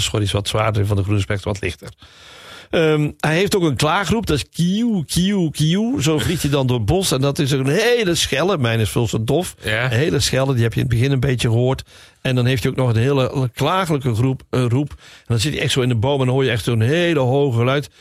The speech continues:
Speaker 1: Heel zielig, denk dan, eh, beestje is, maar dat is niet, dat is alleen om aan te geven wat zijn, eh, zeg maar, gebied is. Ehm, eh, mannetje heeft dus, zeg maar, die mooie rode kruin.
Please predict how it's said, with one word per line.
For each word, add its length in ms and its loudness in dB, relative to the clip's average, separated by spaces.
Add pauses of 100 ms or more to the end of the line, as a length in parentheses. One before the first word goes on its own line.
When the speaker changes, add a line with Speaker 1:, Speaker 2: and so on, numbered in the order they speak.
Speaker 1:
Heel 200 2
zielig, 440 2
denk 240 -2
dan, 260 0 (240)
eh, 180 0
beestje 360 0
is, 120 0
maar 160 -2
dat 100 0
is 80 -2
niet, 220 0
dat 80 2
is 60 0
alleen 300 2
om 160 0 (120)
aan 220 2
te 120 -4
geven 400 -2 (240)
wat 180 0
zijn, 340 0
eh, 140 2
zeg 240 2
maar, 140 0
gebied 300 0
is. 240 -6 (500)
Ehm, 840 2
eh, 280 0 (240)
mannetje 420 2
heeft 180 0
dus, 120 0
zeg 140 0
maar, 140 0
die 100 2
mooie 240 2
rode 280 2
kruin. 460 -2